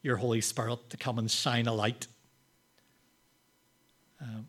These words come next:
we need you to come and show us our own blind spots and the games that we play sometimes to avoid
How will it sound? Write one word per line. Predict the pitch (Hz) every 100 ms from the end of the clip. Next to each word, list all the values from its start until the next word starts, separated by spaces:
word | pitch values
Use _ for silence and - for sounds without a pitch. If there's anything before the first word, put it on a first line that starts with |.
| -
we | 123
need | 123 131 131
you |
to | 127
come | 127 131 120
and | 113
show | - 113
us | 117 -
our | 123 117
own | 113 117
blind | 107 110 135 139
spots | - 143 139 - - - - - _ _ _ _ _ _ _ _ _ _ -
and | 117
the | 113
games | 127 123 143 135 156
that |
we | 139 135
play | 135 139 127
sometimes | 123 139 127 123 135 123 110 -
to | - 110
avoid | 110 107 110 123 120 113